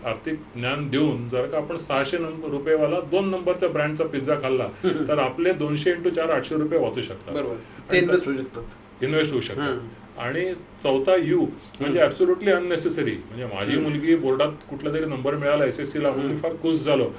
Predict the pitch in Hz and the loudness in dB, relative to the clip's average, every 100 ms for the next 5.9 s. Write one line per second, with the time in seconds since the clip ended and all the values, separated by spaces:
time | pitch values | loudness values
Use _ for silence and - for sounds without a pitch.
0 | - - 143 147 151 147 143 165 165 160 | -14 -10 -4 0 2 2 4 4 4 4
1 | 165 160 139 143 165 165 143 143 131 110 | 2 4 4 2 -2 -2 0 0 0 -2
2 | 90 143 143 104 - 120 135 143 156 156 | -4 -6 -8 -6 -2 0 2 2 0 0
3 | 165 151 135 156 180 180 170 175 151 95 | 2 4 2 4 4 4 2 2 -2 -6
4 | 98 - 151 127 - 127 147 151 143 151 | -10 -10 -8 -6 -4 -2 0 0 0 -2
5 | 151 151 160 156 151 117 143 156 117 | -2 -4 -2 2 2 4 2 2 0